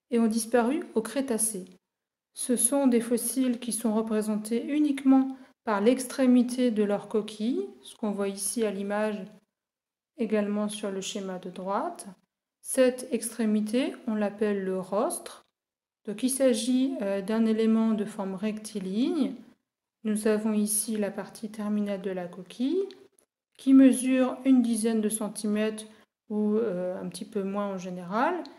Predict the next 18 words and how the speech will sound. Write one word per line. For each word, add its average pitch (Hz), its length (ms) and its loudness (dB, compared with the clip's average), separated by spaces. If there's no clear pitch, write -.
et 233 100 -2
qui 262 100 0
se 269 80 -6
présente 240 400 2
sous 262 140 -2
cet 220 260 -2
aspect 240 300 0
généralement, 208 720 -2
euh, 185 160 -2
sombre 214 720 0
avec 220 640 0
une 247 200 4
structure 233 560 -2
interne 214 540 -2
concentrique 247 960 -2
qu'on 208 120 -6
voit 196 200 -6
ici 233 560 -2